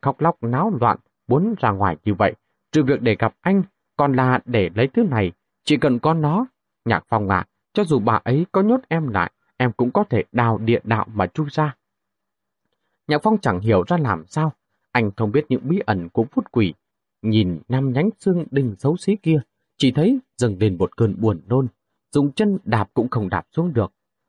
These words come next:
"Đường Đường, em cũng chăm chỉ đấy nhỉ, nhưng em muốn làm gì? Đóng cuộc vượt ngục vĩ đại à? Ông đây còn phải chờ em hai mươi năm nữa sao? Anh cho em hay,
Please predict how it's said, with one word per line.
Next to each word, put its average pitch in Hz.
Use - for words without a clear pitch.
"Đường 117
Đường, 110
em 101
cũng 165
chăm 98
chỉ 98
đấy 131
nhỉ, 107
nhưng 120
em 107
muốn 160
làm 101
gì? 98
Đóng 175
cuộc 117
vượt 107
ngục 104
vĩ 131
đại -
à? 95
Ông 110
đây 104
còn 131
phải 117
chờ 120
em 185
hai 117
mươi 95
năm 95
nữa 104
sao? 147
Anh 107
cho 113
em 104
hay, 107